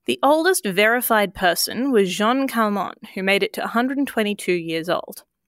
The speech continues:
She was born in France in eighteen seventy-five and lived until nineteen ninety-seven.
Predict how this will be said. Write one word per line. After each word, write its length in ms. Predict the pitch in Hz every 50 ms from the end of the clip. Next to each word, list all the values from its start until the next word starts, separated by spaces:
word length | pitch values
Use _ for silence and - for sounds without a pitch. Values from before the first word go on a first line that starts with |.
| _ _ _ _
She 200 | - - - 226
was 160 | 220 220 202
born 240 | 214 226 240 262 294
in 100 | 320 311
France 540 | - - - 175 - - 247 247 - - 214
in 140 | 196 185
eighteen 360 | - - 196 - - 240 233 226
seventy-five 840 | - 214 208 208 196 190 - - 165 156 - - - 214 226 - -
and 160 | 202 190 185
lived 340 | 202 226 269 302 294 - -
until 320 | 247 226 - - 240 202
nineteen 600 | 190 185 185 202 233 262 - - 254 247 247 226 202
ninety-seven. 760 | 190 196 214 - 214 190 - - - 202 190 180 - -